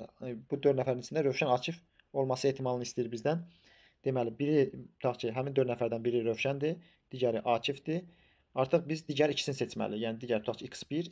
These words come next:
X ikini seçməliyik. Deməli, burada da indi kombinizon, kombinizon. Deməli, yeddi nəfərdən ikisi məlumdur, Rövşən, Akif. Həmin digər qalan beş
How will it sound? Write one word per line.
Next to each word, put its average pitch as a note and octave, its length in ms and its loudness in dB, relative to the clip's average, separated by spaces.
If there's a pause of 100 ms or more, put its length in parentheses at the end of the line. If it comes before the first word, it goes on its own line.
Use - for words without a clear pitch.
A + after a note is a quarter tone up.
X - 160 -12
ikini A#2 160 -6
seçməliyik. - 460 -10 (2250)
Deməli, A#2+ 360 0 (1800)
burada C#3+ 280 4
da C3 180 4
indi A2 320 -4
kombinizon, C3 720 0
kombinizon. G#2+ 480 -6 (1600)
Deməli, A2+ 320 -6
yeddi C3+ 240 0
nəfərdən B2 500 0 (340)
ikisi - 280 -2
məlumdur, B2 680 0
Rövşən, A#2 440 0 (280)
Akif. D3 400 -4 (1120)
Həmin D3+ 260 0
digər D3+ 300 6
qalan B2+ 240 4
beş C3 180 4